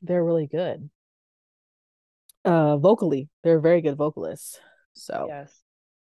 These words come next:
Speaker 1: um, but I thought this song was fun.
Speaker 2: Mm-hmm.
Speaker 1: So, but for Le Sserafim, <laughs> I just watched a little documentary, which is so hilarious because it was, like, only four episodes of them, like, leading up to, like,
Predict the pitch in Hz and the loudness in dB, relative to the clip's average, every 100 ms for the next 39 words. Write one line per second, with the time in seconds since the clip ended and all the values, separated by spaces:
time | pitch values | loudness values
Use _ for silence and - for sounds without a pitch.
0 | _ 165 165 151 143 160 277 330 359 294 | _ 0 2 2 0 0 2 4 4 4
1 | - 214 196 175 160 - - - 135 147 | 2 2 2 0 -4 -8 -18 -8 -6 -4
2 | 196 294 _ _ _ _ _ _ _ _ | -6 -10 _ _ _ _ _ _ _ _
3 | _ - 214 190 175 190 _ _ _ 139 | _ -12 -12 -10 -14 -14 _ _ _ -6
4 | 131 127 135 139 _ _ _ - - _ | -6 -6 -10 -16 _ _ _ -20 -20 _
5 | _ - 175 190 180 - - 190 190 185 | _ -4 2 4 4 0 2 6 6 4
6 | - 196 233 226 190 160 156 151 175 - | 4 4 4 2 -2 -2 -4 -8 -12 -12
7 | - - - - - 190 240 233 202 196 | -16 -16 -16 -6 2 6 6 4 2 2
8 | 196 185 156 160 160 143 151 156 143 147 | 4 2 2 -4 -6 -8 -6 -4 -4 -8
9 | - 147 147 135 131 127 127 - - 143 | -2 -2 0 -2 0 0 -4 -6 -8 -6
10 | 151 135 131 131 170 214 208 175 - 143 | -4 -2 -4 -4 -4 0 2 0 -2 -4
11 | 135 151 143 120 123 131 - _ - - | -4 -6 -6 -4 -4 -6 -14 _ -20 -20
12 | - _ _ _ _ _ _ - 185 180 | -20 _ _ _ _ _ _ 0 2 2
13 | 175 160 160 160 160 - 165 147 143 139 | 2 2 0 0 -4 -4 -2 0 0 -2